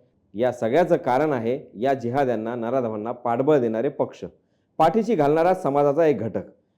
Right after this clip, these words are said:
काही ठराविक संघटना याबाबत आवाज उठवताना दिसतात, मात्र हिंदू म्हणून, एक समाज म्हणून कधी जनता रस्त्यावर उतरलीच नाही. म्हणून आज आपल्या देशात, आपल्या राज्यात लव्ह जिहादसारखे प्रकरणं समोरून येत आहे.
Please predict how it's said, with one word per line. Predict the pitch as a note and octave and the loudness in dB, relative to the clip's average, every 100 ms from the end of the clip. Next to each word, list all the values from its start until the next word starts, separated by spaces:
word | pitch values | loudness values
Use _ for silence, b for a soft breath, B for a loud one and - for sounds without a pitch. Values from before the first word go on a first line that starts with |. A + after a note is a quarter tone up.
| _ | _
काही | G2 G#2 | -4 -4
ठराविक | G#2+ A#2+ E3+ E3+ | -2 2 4 4
संघटना | C#3+ B2+ A#2+ A#2 C3+ | 2 -2 -2 -2 -2
याबाबत | G#2+ C#3 C#3 A#2+ C3 | 0 2 2 2 0
आवाज | - A2+ D3+ C#3 | -2 0 2 2
उठवताना | B2 A#2 A#2+ | -2 -4 -4
दिसतात, | C3 A#2 - F2+ - _ _ D3 | -4 -4 -6 -12 -12 _ _ -2
मात्र | G3 B3 | 2 4
हिंदू | F3+ D#3 G#3 | 6 4 4
म्हणून, | A3+ E3 F#3 | 6 6 6
एक | F3+ | 2
समाज | - D3 E3+ D#3+ | 0 0 2 2
म्हणून | B2+ C#3+ | 0 -2
कधी | D3 C#3+ | 0 -2
जनता | B2+ B2 A#2+ | -2 -2 -2
रस्त्यावर | B2+ A2+ C#3 C3 | -2 -2 -2 -2
उतरलीच | - A#2+ C3+ - | -2 -2 -2 -4
नाही. | E2+ - _ _ _ - | -12 -14 _ _ _ -4
म्हणून | A#2+ C3 | 0 2
आज | C3 C#3+ | 2 0
आपल्या | C3 C#3+ | 0 0
देशात, | B2 B2 B2 F#2+ - _ _ - | 2 0 0 -6 -8 _ _ -6
आपल्या | D3+ A3+ G#3 | -2 4 4
राज्यात | D3 C#3+ D#3+ G#2 - - | 4 4 2 2 -10 -6
लव्ह | C3 F3+ A3 | 4 8 8
जिहादसारखे | E3+ F#3 F#3 D3+ D#3+ | 8 6 6 2 2
प्रकरणं | F#3 C#3+ C3+ C#3 D#3 | 2 2 2 0 0
समोरून | C#3+ A#2+ C3 | -2 0 0
येत | A#2+ A2 | 0 -2
आहे. | F2+ | -4